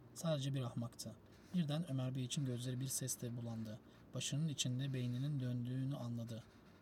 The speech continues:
Nehir dedi ki, "Zili çalar mısınız? Rica ederim. İlacımın vakti geldi." Sonra tam o zili ararken vazgeçti. "Hayır,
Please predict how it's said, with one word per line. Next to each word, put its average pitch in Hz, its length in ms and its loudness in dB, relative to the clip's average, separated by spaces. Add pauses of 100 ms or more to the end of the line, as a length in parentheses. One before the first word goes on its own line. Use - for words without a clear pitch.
(180)
Nehir 135 300 0
dedi 147 180 2
ki, 117 260 -4 (800)
"Zili 139 240 2
çalar 147 220 4
mısınız? 113 440 4
Rica 139 240 0
ederim. 117 280 -2 (160)
İlacımın 127 360 2
vakti 127 260 -2
geldi." 113 340 -4 (380)
Sonra 165 280 4
tam 170 260 2
o 147 80 2
zili 135 280 0
ararken 123 540 -2
vazgeçti. 120 540 -4 (360)
"Hayır, 147 360 0